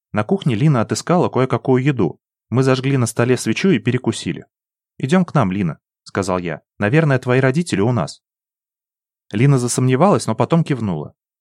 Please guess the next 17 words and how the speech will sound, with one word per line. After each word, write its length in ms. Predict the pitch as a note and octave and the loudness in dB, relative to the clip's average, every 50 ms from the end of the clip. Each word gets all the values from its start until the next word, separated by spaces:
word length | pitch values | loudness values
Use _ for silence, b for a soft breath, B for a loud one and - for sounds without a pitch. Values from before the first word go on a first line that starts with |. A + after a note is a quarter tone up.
| _ _ - | _ _ -6
«Не 80 | A#2 | -4
хочется 380 | A#2 - F3 C#3+ - - - A2 | 0 0 0 0 0 -2 -4 -4
ещё 180 | - - C#3 | -2 0 0
раз 140 | B2 G#2 - | 0 0 -2
куда-то 400 | - - G2 F#2+ F2+ - - G#2 | -4 -4 -2 -2 -2 -2 -2 -2
идти», 340 | G#2+ - - - E2+ - _ _ _ _ - | -4 -4 -6 -10 -10 -10 _ _ _ _ -12
вздохнула 520 | F#2+ F2 F#2+ - - G#2 F#2+ F2+ F2+ F2+ | -8 -8 -6 -6 -4 -4 -4 -2 -2 -2
она. 240 | F2 F2 E2 D2 - _ _ _ _ _ | -2 -2 -4 -6 -8 _ _ _ _ _
Прилегла 420 | - - G2 G2+ G#2 G#2 A2 A2 | -6 -4 -2 -2 -2 -2 -2 -2
на 140 | G#2 G2+ G2 | 0 0 0
лавке 300 | G2+ C3 E3+ E3+ - - | 0 0 0 0 -2 -6
и 20 | F2 | -6
положила 480 | - F2+ F2+ F#2 - - C#3 B2+ G#2+ | -4 -4 -4 -2 0 0 0 0 0
голову 340 | G2 G#2+ B2 B2+ A#2 G2 F2+ | 0 0 0 0 2 0 0
мне 160 | F2 F#2 F#2 | 0 0 -2
на 100 | G2 G2 | -2 -2
колени. 460 | - - F#2+ F2 E2+ D#2 D2+ - - | -2 -4 -4 -4 -4 -6 -8 -10 -12